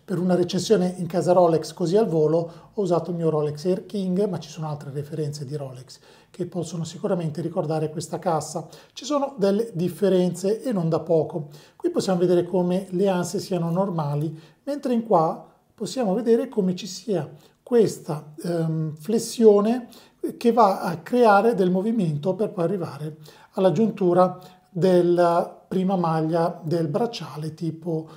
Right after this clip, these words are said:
ehm, tipo Oyster. Eh, abbiamo poi un ulteriore elemento.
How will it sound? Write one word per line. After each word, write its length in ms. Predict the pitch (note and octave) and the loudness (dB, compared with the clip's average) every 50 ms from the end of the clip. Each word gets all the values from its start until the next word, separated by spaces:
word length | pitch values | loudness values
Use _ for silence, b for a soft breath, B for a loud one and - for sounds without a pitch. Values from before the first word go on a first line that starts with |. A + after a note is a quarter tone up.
| B B B B _ | B B B B _
ehm, 640 | G3 F3 E3+ E3+ E3 E3 E3 E3 E3 E3 E3 E3 E3 | -8 -6 -4 -4 -4 -4 -2 -2 -2 -4 -4 -6 -4
tipo 300 | E3 F#3+ F3+ F3 F3+ F3 | -4 -4 -4 0 2 2
Oyster. 680 | D#3+ D#3+ D#3+ D#3+ D3 - - - F#3 F3 E3+ D#3+ C#3+ B B B B B B B B B B | 4 4 4 2 0 -4 -6 -4 -2 -2 -2 -2 -4 B B B B B B B B B B
Eh, 360 | - G3 F#3 F#3 F3+ F#3 A3+ - | -2 2 4 4 4 4 2 2
abbiamo 720 | A#3+ A3 G#3 - D4 D4+ C#4 G#3+ F3 D#3+ D#3+ E3+ E3 E3+ - | 0 0 2 2 4 6 6 6 6 4 0 -2 -4 -6 2
poi 260 | - A#3+ A#3 G3+ F3 | 6 6 8 8 6
un 80 | F3 E3+ | 4 2
ulteriore 440 | D#3+ D#3+ A3 B3 D#4+ D#4 B3 G#3 | 0 -2 -2 -2 0 0 2 2
elemento. 720 | F3+ E3 F3 E3 E3 D#3+ D#3 D3+ D3 C#3+ - E3 D#3 D3+ | 2 2 0 0 0 -2 -2 -2 -4 -6 -6 -6 -8 -8